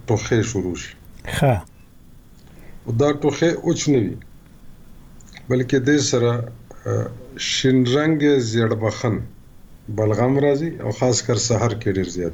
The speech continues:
Speaker 1: دي.
Speaker 2: یعنی ډاکټر صاحب، دا علامات دي چې تاسو یې وایئ؟
Speaker 1: دا علامات دي چې خلک یې وپېژني اوس.
Speaker 2: صحیح.
Speaker 1: آ، د سینې مخکې سا او وروستی سا، دې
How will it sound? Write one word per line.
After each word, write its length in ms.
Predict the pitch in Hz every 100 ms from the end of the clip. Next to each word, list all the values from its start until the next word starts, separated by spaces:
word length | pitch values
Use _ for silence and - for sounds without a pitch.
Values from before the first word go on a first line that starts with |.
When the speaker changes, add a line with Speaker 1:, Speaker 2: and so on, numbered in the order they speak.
| -
Speaker 1:
دي. 60 | - - - - -
Speaker 2:
یعنی 120 | 180
ډاکټر 220 | 185 -
صاحب، 200 | 226 220
دا 220 | 196 214 185
علامات 400 | 170 170 196 160
دي 120 | 147
چې 120 | 139
تاسو 320 | 143 139 -
یې 40 | 139
وایئ؟ 360 | 139 135 127 113 - - _ _ -
Speaker 1:
دا 300 | 143 139 120
علامات 500 | 120 117 123 131 110
دي 60 | 113
چې 120 | 113
خلک 340 | 107 131 110
یې 60 | 104
وپېژني 480 | 92 95 90 90 85
اوس. 260 | 80 - - -
Speaker 2:
صحیح. 440 | - 151 127 113 - - - - - - - - - - - - - - - - - - -
Speaker 1:
آ، 40 | 127 123 135 - - 104
د 100 | 123
سینې 540 | 113 139 143 165 165
مخکې 640 | 151 143 110 - 160 165
سا 360 | 170 - 170 170 - -
او 160 | 113 117
وروستی 500 | 113 104 - 123 101
سا، 260 | 92 90 80 - 104
دې 120 | 120